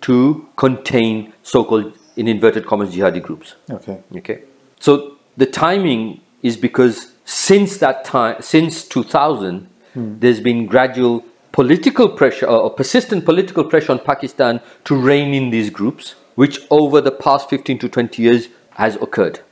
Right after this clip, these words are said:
Speaker 1: So there is very, there's a lower level of, in inverted commas,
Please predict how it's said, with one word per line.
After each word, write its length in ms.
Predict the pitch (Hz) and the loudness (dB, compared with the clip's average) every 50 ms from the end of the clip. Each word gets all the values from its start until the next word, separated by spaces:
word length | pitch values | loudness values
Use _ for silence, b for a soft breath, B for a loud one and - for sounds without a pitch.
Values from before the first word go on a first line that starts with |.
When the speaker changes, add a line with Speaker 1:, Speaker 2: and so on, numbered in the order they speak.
| _ _ _ | _ _ _
Speaker 1:
So 180 | - 123 120 | 0 2 2
there 140 | 110 120 117 | 4 4 2
is 160 | 117 113 110 | 2 0 0
very, 520 | 101 120 131 143 143 143 139 123 120 120 - - _ _ - - | 2 2 4 4 4 4 2 0 0 -2 -4 -8 _ _ -10 -6
there's 160 | 123 120 117 | -2 2 2
a 60 | 131 127 | 2 4
lower 340 | 123 131 143 156 160 156 | 4 4 4 4 4 4
level 500 | 147 147 147 143 135 123 113 117 113 - - - | 2 2 2 2 4 4 2 0 0 -4 -6 -4
of, 140 | 113 113 120 | -2 0 0
in 140 | 131 117 120 | 0 0 0
inverted 440 | 120 117 117 147 147 151 139 - | 0 2 2 2 2 2 0 -2
commas, 320 | - - 110 107 117 117 | 0 0 0 0 -2 -4